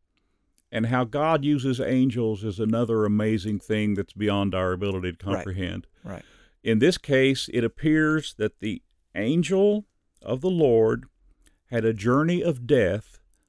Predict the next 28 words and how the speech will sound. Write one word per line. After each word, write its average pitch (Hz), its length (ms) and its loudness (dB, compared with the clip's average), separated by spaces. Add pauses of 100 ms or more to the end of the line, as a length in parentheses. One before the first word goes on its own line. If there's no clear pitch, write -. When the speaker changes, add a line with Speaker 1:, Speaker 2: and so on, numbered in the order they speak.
(100)
Speaker 1:
that 113 200 -4
followed 135 400 -2
the 117 80 -2
same 160 440 -4
path 104 640 -4 (400)
as 107 260 -4
those 127 420 -2
who 110 200 -4
went 107 340 -4
to 131 80 -10
count 104 500 -8
Israel. - 540 -10 (1300)
Speaker 2:
Really? 113 300 -8 (140)
Speaker 1:
Yeah. 127 240 -6 (200)
Speaker 2:
Okay. 113 380 -14 (640)
Speaker 1:
So 131 320 0
they 123 180 2
journeyed 147 520 0
from, 110 380 -4 (180)
from, 107 560 -2
uh, 78 340 -6 (340)
well, 107 280 2
in 104 200 0
range, 113 460 2
from 107 240 -2
Dan 120 340 4
to 117 120 -2
Beersheba. 101 760 -2